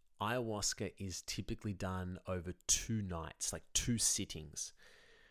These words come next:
And what's really important about ayahuasca, just from my experience, the set and setting is crucial.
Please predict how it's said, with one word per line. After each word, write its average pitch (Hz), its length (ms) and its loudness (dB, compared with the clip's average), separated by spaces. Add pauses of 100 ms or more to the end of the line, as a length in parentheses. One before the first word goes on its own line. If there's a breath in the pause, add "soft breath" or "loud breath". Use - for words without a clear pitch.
(1200 loud breath)
And 104 520 0 (480)
what's 107 300 -2
really 135 240 2
important 104 480 0
about 87 460 0 (1300)
ayahuasca, 90 800 -2 (100)
just - 180 -6
from 95 140 -2
my 82 180 -2
experience, - 760 -6 (1800 loud breath)
the 107 100 2
set - 500 8
and 123 160 4
setting 101 680 4
is 85 160 -2
crucial. - 1120 -2